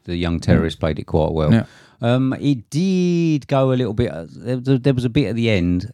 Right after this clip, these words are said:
Speaker 1: as it sort of started to unravel a bit, and I started to lose sympathy for the terrorists. I'm not quite sure whether that's what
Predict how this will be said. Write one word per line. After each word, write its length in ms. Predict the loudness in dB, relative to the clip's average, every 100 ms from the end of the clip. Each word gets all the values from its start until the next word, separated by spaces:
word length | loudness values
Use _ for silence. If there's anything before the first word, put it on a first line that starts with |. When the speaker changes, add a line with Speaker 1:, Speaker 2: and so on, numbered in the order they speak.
| -4
Speaker 1:
as 220 | -2 0
it 100 | -2
sort 240 | -2 -2
of 80 | -2
started 340 | -2 0 0 -2
to 120 | 0
unravel 460 | 2 2 0 0 -4
a 20 |
bit, 320 | 0 -2 -2
and 160 | -4 -4
I 60 |
started 440 | -4 -2 -2 -2 -4
to 260 | -2 -2 -2 _ _ _
lose 240 | 2 2 2
sympathy 500 | -2 -2 -4 0 -2
for 140 | 0
the 100 | -4
terrorists. 560 | 0 0 2 2 -2 -4
I'm 160 | -6
not 200 | -4 -4 -2
quite 260 | 0 0
sure 260 | -2 -2 0
whether 220 | -2 -2
that's 260 | -6 -6 -14 -4
what 180 | -4